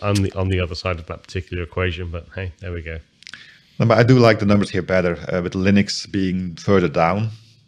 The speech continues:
Speaker 1: Mm.
Speaker 2: Exactly. Uh, what, I mean, apparently I'm a professional. I must be a professional at something, so maybe I'm a professional at this. Um, for me as well,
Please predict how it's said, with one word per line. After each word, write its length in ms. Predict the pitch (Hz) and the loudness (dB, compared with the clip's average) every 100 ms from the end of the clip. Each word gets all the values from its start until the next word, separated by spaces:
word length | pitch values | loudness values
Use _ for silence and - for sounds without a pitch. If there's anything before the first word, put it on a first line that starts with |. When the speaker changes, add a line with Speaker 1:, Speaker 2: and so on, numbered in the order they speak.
| _ _ _ 101 | _ _ _ -6
Speaker 1:
Mm. 320 | 98 92 95 | -6 -4 -6
Speaker 2:
Exactly. 640 | 85 95 90 - 92 90 - | -4 -2 -2 -2 -4 -4 -4
Uh, 100 | 80 - | -6 -2
what, 140 | - - - | -4 -4 0
I 40 | |
mean, 200 | 123 127 | 2 4
apparently 640 | 131 131 160 165 139 135 | 2 6 6 8 6 4
I'm 220 | - 113 127 | 4 2 0
a 40 | |
professional. 600 | 120 - 113 - 101 107 - _ - | -2 0 0 0 -4 -6 -8 _ -2
I 60 | 117 | 0
must 160 | 110 | 2
be 60 | 107 | 0
a 40 | |
professional 280 | 101 92 - | -2 -4 -6
at 60 | 82 | -6
something, 380 | - 92 - 87 | -4 -4 -4 -10
so 160 | - | -10
maybe 180 | 82 80 | -6 -6
I'm 60 | 78 | -6
a 20 | |
professional 320 | - - - | -10 -10 -8
at 100 | 90 | -2
this. 200 | 113 117 - - - - - - - - | 0 -2 -6 -20 -16 -16 -16 -20 -12 0
Um, 640 | 104 104 101 101 95 - | 4 6 4 2 0 -2
for 120 | - 104 | 0 4
me 160 | 110 | 4
as 120 | 98 | 4
well, 340 | 92 90 90 | 4 4 4